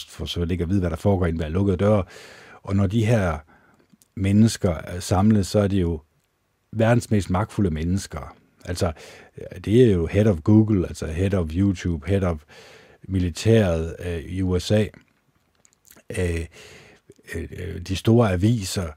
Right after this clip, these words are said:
Det er alle de mest magtfulde mennesker, og så selvfølgelig også politikere. Søren Pind har jo også deltaget i en af de her Bilderberg-møder, og det har, øh,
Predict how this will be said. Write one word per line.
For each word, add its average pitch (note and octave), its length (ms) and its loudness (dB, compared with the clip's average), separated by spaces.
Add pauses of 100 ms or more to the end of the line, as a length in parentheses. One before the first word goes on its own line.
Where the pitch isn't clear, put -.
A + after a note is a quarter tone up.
(1000)
Det A#2 120 4
er A2 120 2
alle A2+ 340 4
de G2+ 140 2
mest G#2+ 280 4
magtfulde G2 360 2
mennesker, F#2 260 2
og F2 80 -2
så A2 120 -6
selvfølgelig A2 300 0
også A2+ 140 0
politikere. F#2+ 600 4 (200)
Søren D#2 220 -8
Pind A2+ 180 2
har A2 60 2
jo D#2+ 80 -4
også G2+ 180 -2
deltaget F2+ 360 -2
i E2+ 240 -2
en E2+ 140 -2
af D2 240 -12
de F2 80 -6
her E2+ 120 -4
Bilderberg-møder, F#2 840 0
og D#2 220 -8
det F2 120 -6
har, D#2+ 360 -6 (1000)
øh, F2 180 -4